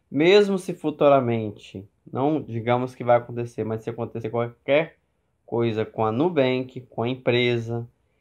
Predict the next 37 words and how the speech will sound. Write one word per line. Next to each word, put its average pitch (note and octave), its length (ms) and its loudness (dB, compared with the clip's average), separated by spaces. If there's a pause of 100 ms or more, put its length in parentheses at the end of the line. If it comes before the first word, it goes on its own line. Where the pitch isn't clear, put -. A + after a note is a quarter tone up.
(240)
é, G#2+ 420 2
tô A2+ 180 -8
falando A2+ 420 0
de A2+ 140 -4
problemas A#2 640 0
sérios A#2+ 560 6
ou A2 120 -4
financeiros, A2 1000 -4 (540)
ou A2 280 4
de G#2+ 140 -6
fechar A#2 320 -2
alguma C3 260 2
coisa, C#3 320 2
você D3 220 -4
tem E3 180 0
a E3+ 80 0
garantia D#3+ 640 0
pela C#3+ 240 2
F C#3+ 200 -2
G D3 300 -6
C. G#2 400 -8 (800)
Caso G3+ 380 8
essa E3+ 220 4
opção D3 420 0
não C#3+ 140 2
esteja C#3+ 280 0
disponível, C#3+ 640 -2
eles D3 140 2
serão C3+ 260 0
feitos C3+ 280 -8
pelo C3+ 220 -6
R C3+ 300 4
D D3 160 0
B B2 320 -4
vinculado C3 500 0
a C3+ 40 -4
títulos C3+ 520 -10